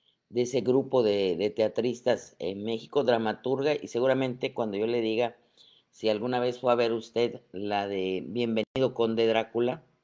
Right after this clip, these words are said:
se va usted a acordar que ella era la, eh, la autora de esta, de esta te-, obra de teatro, que lo ponía cada año, cada, en el mes de noviembre, sobre todo para,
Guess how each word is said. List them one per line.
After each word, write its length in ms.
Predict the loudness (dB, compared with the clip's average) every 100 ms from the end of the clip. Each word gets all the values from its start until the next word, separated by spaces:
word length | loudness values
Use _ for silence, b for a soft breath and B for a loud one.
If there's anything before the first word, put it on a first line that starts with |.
| _ b b b _ _
se 160 | 0
va 100 | 0
usted 200 | 2 0
a 40 | 0
acordar 520 | 0 -2 0 0 -2
que 100 | -4 -4
ella 260 | -2 -2
era 220 | -2 -4 -6
la, 420 | -6 -10 -14 -18 -20
eh, 200 | -18 -8
la 120 | -4
autora 500 | -4 -2 0 2 2
de 200 | 0 -2
esta, 600 | -4 -10 -8 -6 -8 -12 _ _ _ _ _ _ _ _ -6
de 160 | -2
esta 300 | -2 -2 -4
te-, 200 | -2 0
obra 240 | 2 2 2
de 140 | 0
teatro, 520 | 0 2 2 0 -8
que 140 | -4 0
lo 180 | 0 0
ponía 440 | -2 -2 -2 0
cada 420 | 2 4 6 4
año, 440 | 4 0 -4 -6 -10 _ _ -8
cada, 600 | 0 2 4 2 0 -2
en 220 | -6 -6
el 120 | -6
mes 220 | -4 -2
de 80 | -2
noviembre, 600 | -2 0 0 0 -2 -8
sobre 260 | -10 -12 -10
todo 280 | -4 -4 -2
para, 300 | -8 -10